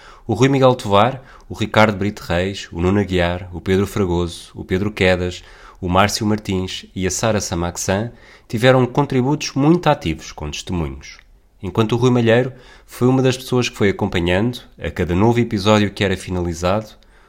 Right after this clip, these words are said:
o resultado final, comentando, sugerindo e motivando-me para que os prazos autoimpostos fossem cumpridos. Mas houve mais gente.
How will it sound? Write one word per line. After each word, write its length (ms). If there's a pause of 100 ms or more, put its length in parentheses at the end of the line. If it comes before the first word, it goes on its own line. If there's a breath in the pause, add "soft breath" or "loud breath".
(180 soft breath)
o 80
resultado 420
final, 520 (420)
comentando, 640 (400 soft breath)
sugerindo 720 (460 soft breath)
e 80
motivando-me 680 (200)
para 180
que 140
os 100
prazos 420
autoimpostos 920
fossem 380
cumpridos. 560 (960)
Mas 240
houve 160
mais 180
gente. 380